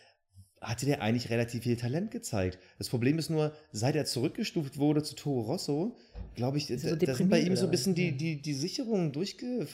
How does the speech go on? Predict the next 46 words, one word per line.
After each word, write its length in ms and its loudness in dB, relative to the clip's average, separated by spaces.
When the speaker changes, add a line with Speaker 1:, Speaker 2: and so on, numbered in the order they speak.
Speaker 1:
äh, 420 2
durchgeknallt 720 -2
und 340 0
bei 120 0
dem 240 0
läuft's 320 2
halt 120 -2
seitdem 240 0
gar 160 0
nicht 160 -4
mehr. 140 2
Der 180 0
war 160 -2
bei 140 -2
Red 240 -6
Bull 180 2
gar 220 0
nicht 140 -4
so 340 -2
schlecht. 480 -2
Problem 320 4
ist 140 -2
nur, 360 0
wenn 120 4
er 100 4
schlecht 340 0
war, 140 0
hat 80 -2
er 60 0
halt 160 0
immer 140 0
einen 100 -2
anderen 200 0
mitgenommen 480 0
und 180 -4
dadurch 420 -2
war 420 -2
Speaker 2:
Ja. 60 -2
Speaker 1:
er 80 -4
halt 240 -4
schnell 420 -2
in 200 -4
so 80 0
einer 120 2
Schublade 400 0
drin. 320 0